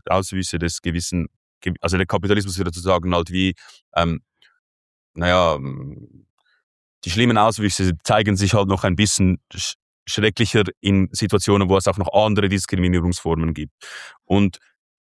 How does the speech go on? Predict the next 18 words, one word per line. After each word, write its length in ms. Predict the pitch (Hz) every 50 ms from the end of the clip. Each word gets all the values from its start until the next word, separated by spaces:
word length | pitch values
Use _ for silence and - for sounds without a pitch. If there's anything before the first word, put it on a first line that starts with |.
| _ _
ich 160 | - 101 -
glaub, 180 | - 117 110 101
diese 220 | 123 120 113 123
Sachen 400 | 104 - 143 147 - - 127 117
gibt 160 | 107 107 - 104
es 100 | - -
ja 100 | 98 92
auch 60 | 90
in 120 | 101 92
der 100 | 92 92
Schweiz. 420 | 92 - 117 120 113 104 92 - -
Jetzt 160 | 90 - -
kommt 220 | - 95 87 -
dann 100 | 90 85
diese 260 | 82 90 87 - 92
S-V-P-Initiative 1160 | - 107 107 - - 98 95 - 113 107 101 95 98 98 - - 95 - 98 95 90 - 90 87
mit 200 | 85 80 - -
den 200 | 85 82 78